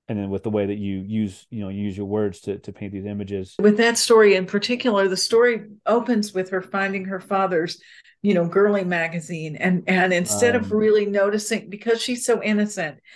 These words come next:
Speaker 2: she doesn't notice the nudity, she notices the colors.
Speaker 1: Huh.
Speaker 2: And that's, so it's kind of a callback at the end,
Speaker 1: Mm-hmm.
Speaker 2: 'cause she, you know, the picture's in black and white, and she wanted a picture that would show her colors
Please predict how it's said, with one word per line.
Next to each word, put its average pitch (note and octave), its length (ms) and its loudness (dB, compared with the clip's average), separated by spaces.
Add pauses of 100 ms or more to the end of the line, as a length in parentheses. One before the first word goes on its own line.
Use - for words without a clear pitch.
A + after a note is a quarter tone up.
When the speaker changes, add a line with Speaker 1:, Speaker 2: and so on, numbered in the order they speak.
(240)
Speaker 2:
she - 180 -2
doesn't A#3 380 2
notice A3 380 2
the G3+ 120 0
nudity, F#3+ 500 2
she F3+ 200 -8
notices F#3 540 -4
the E3 80 -8
colors. - 720 -6 (280)
Speaker 1:
Huh. C#3 120 0
Speaker 2:
And G3+ 200 8
that's, G#3+ 340 2 (200)
so A3+ 120 6
it's G#3+ 140 4
kind A#3 240 -2
of G#3+ 60 2
a G3+ 60 2
callback A#3 600 -4
at E3 140 -12
the - 180 -16
end, E3 460 0 (200)
Speaker 1:
Mm-hmm. G#2+ 240 -8
Speaker 2:
'cause G#3 180 8
she, - 280 4
you G3 140 4
know, F3 120 6
the F3+ 80 2
picture's G#3 480 0
in F#3 120 -2
black F3+ 320 0
and F#3 100 -8
white, G3+ 280 -4
and F3 160 -6
she G3+ 240 -2
wanted G3 340 -4
a E3+ 40 -10
picture F3 520 -4
that E3 180 -2
would E3 120 -12
show E3 220 -2
her F3 200 -4
colors E3 580 -2